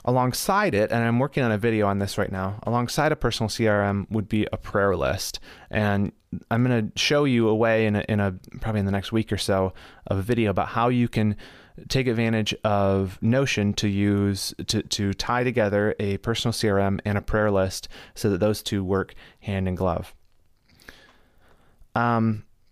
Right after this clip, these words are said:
and let me just give you one other piece of, like, side advice with all of this stuff. And that is the concept of chunking.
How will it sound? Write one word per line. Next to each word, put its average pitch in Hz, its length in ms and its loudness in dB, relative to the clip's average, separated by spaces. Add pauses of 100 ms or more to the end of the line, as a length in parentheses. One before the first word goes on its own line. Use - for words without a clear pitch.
(200)
and 143 120 2
let 180 100 2
me 202 100 2
just 180 220 0
give 156 140 2
you 135 140 2
one 135 280 2
other 127 400 2
piece - 380 -2
of, 113 140 0
like, 101 260 0 (120)
side 110 360 0
advice 95 500 -4
with 101 200 -4
all 90 160 0
of 92 60 -4
this 85 180 -6
stuff. - 380 -10 (1120)
And 120 180 2
that 123 200 0
is 110 360 2 (120)
the 117 100 -2
concept 113 460 -2
of - 180 -4
chunking. - 640 -4